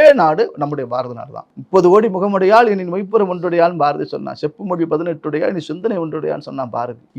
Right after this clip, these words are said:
இந்த பாரத நாட்டுல இருக்கக்கூடிய இந்துக்களுடைய எண்ணிக்கை சுதந்திரத்தின் போது எவ்வளவு இருந்தது, இப்பொழுது எவ்வளவு இருக்கிறது? கிட்டத்தட்ட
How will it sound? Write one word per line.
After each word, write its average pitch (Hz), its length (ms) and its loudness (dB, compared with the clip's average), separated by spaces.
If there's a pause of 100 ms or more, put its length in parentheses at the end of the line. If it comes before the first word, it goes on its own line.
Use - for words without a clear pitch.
(100)
இந்த 330 240 6
பாரத 214 380 8
நாட்டுல 151 400 0
இருக்கக்கூடிய 139 400 -12 (120)
இந்துக்களுடைய 117 760 -10
எண்ணிக்கை 127 520 -8 (540)
சுதந்திரத்தின் 202 680 4
போது 135 200 -6
எவ்வளவு 123 360 -6
இருந்தது, 110 300 -14 (100)
இப்பொழுது 214 560 6
எவ்வளவு 160 320 2
இருக்கிறது? 113 380 -10 (140)
கிட்டத்தட்ட 226 720 0